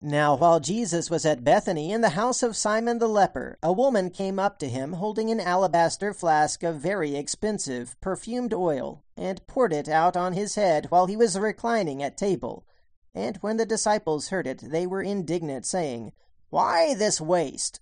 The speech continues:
For this could have been sold for a large sum and given to the poor."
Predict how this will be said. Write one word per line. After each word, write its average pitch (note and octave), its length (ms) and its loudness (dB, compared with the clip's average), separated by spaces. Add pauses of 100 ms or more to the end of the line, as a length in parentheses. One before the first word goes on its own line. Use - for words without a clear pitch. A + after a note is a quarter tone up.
For D#3+ 180 0
this E3+ 220 4
could E3+ 160 2
have F#3+ 80 4
been B3 180 4
sold C#4+ 400 6
for B3 100 4
a A#3+ 80 10
large F3+ 400 6
sum D#4 360 2
and F#3+ 160 2
given A3 240 2
to C#4 80 -2
the C4 100 4
poor." C4+ 560 0